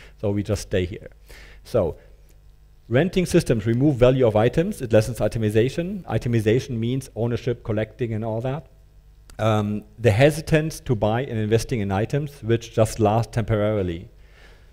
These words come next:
Even, let's say you don't have a rental system, you just have permanents you can sell and consumables. Consumables, the player knows, if I,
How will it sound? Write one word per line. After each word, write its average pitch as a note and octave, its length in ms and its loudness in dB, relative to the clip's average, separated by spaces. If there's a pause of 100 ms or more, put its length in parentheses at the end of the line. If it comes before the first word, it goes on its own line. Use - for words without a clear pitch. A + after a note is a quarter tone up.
(280)
Even, G3 300 0
let's D#3+ 260 2
say C3+ 460 6
you B2+ 120 0
don't C3 280 0
have A2+ 160 0
a G#2 60 -2
rental G2+ 260 -2
system, F2 420 -8
you E2+ 80 -6
just A#2+ 240 0
have A2 220 -2
permanents A2 500 0
you G#2 60 -6
can A2+ 160 -2
sell C#3 220 0
and A#2+ 100 -6
consumables. B2 600 0
Consumables, E3+ 720 2
the B2 100 2
player B2+ 300 4
knows, A2 340 -2
if A#2 140 -4
I, C#3 120 2